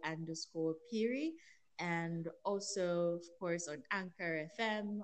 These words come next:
on Google Podcasts at the moment. It's just, I am Niza Lebo Piri Podcast. I am as one word, uh, Niza Lebo Piri Podcast.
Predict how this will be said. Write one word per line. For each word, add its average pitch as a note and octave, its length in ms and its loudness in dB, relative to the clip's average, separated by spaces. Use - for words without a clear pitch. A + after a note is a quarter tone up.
on D#3 480 -4
Google E3 220 -2
Podcasts G3 480 -2
at E3+ 120 -10
the E3 60 -12
moment. F3 580 -4
It's D#3 240 0
just, E3 380 -2
I E3+ 220 2
am E3 80 -4
Niza D#3 300 -4
Lebo D3+ 320 -6
Piri D3 220 -8
Podcast. C3+ 400 -8
I F3+ 160 6
am E3 160 -2
as D3 140 -10
one C#3+ 200 -10
word, C3+ 260 -8
uh, D3 200 -4
Niza D#3 260 -4
Lebo D3 240 -4
Piri D3 180 -6
Podcast. C#3+ 540 -8